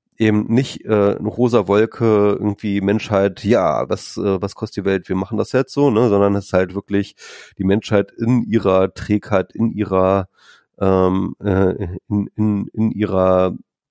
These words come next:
Verhaftetheit, äh, realistisch dargestellt und trotzdem, ähm, wird sie's irgendwann schaffen, ihren Arsch hochzukriegen, so. Und, ähm, und dann, dann werden halt ganz, ganz viele,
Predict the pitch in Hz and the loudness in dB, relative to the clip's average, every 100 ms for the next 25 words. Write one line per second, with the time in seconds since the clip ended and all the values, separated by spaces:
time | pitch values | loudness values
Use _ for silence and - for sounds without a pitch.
0 | _ _ - 87 101 110 - 87 87 _ | _ _ -2 -2 -2 -4 -2 -2 -2 _
1 | - - _ _ _ 104 87 95 101 117 | -20 -20 _ _ _ -2 0 2 2 0
2 | - - 101 101 110 95 - 95 - 101 | -2 -2 2 2 0 -4 -2 -2 -2 -6
3 | - 135 - - 113 110 107 - _ _ | -2 -4 -4 -2 0 0 -4 -12 _ _
4 | - _ _ _ 107 95 95 95 92 _ | -20 _ _ _ 0 2 2 -2 -6 _
5 | _ _ 107 117 123 104 107 113 104 95 | _ _ -4 -2 -2 -2 -2 -2 0 -2
6 | - 98 - 98 92 92 82 92 - 90 | 0 -4 -2 -4 0 0 2 0 -2 -12
7 | - - - - 85 80 - - - 85 | -14 -18 -18 -18 -16 -16 -18 -16 -18 -18
8 | _ - - - - _ - 98 98 98 | _ -20 -20 -20 -20 _ -2 0 0 -2
9 | - 92 90 98 104 131 147 - - 135 | -4 0 0 -2 0 0 0 0 0 0
10 | 127 110 113 113 110 - 120 127 117 107 | 2 0 0 0 0 2 -2 2 -2 -2
11 | - 127 127 120 113 113 | -10 -8 0 2 2 -2